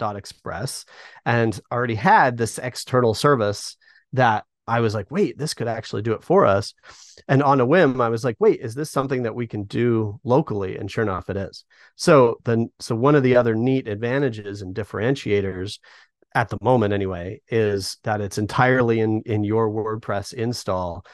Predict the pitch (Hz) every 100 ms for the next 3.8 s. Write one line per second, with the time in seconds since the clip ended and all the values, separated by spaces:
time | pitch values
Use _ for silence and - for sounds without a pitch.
0 | - - 117 113 104 110 101 98 110 104
1 | 104 104 98 95 - _ _ _ _ _
2 | - 104 92 90 _ 120 113 110 104 107
3 | 123 120 107 101 - 120 104 101